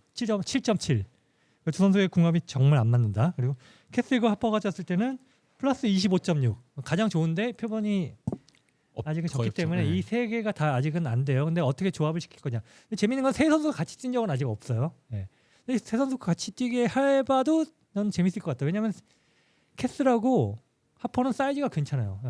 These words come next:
Speaker 1: 백구십팔, 백구십육이기 때문에 스위치도 가능하고 스몰 포도 막을 수 있기 때문에 이 세 명을 내-, 제가 볼 때는 오클라호마 시티 애들, 작은 애들 막 나왔을 때 스몰 라인업 할 때 스몰 라인업을 맞붙어서 세 명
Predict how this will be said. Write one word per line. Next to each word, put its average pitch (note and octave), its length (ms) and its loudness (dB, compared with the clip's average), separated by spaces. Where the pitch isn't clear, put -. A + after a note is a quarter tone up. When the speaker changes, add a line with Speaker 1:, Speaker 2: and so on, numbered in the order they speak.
Speaker 1:
백구십팔, F3 560 -6
백구십육이기 C#3 720 -2
때문에 B2 540 -4
스위치도 A3+ 420 -2
가능하고 D#3+ 400 0
스몰 B3+ 200 -6
포도 A#3 180 -8
막을 B2 200 -4
수 E3+ 120 -8
있기 C3+ 120 -8
때문에 D3+ 540 -6
이 G#3 40 -10
세 A3+ 200 -6
명을 C4+ 400 -2
내-, G#3 220 0
제가 A3+ 120 0
볼 G#3+ 80 -10
때는 G#3 240 -2
오클라호마 B3 420 0
시티 G#3+ 800 0
애들, E3 200 0
작은 D3 300 -2
애들 F#3 240 2
막 C#3+ 180 -2
나왔을 C3 300 -4
때 C3 120 -4
스몰 G3 220 -4
라인업 F3 200 -2
할 F3+ 60 -2
때 D#3+ 160 -2
스몰 B3+ 220 -6
라인업을 A3 240 -4
맞붙어서 - 580 -6
세 A#3 140 -6
명 B3+ 100 -4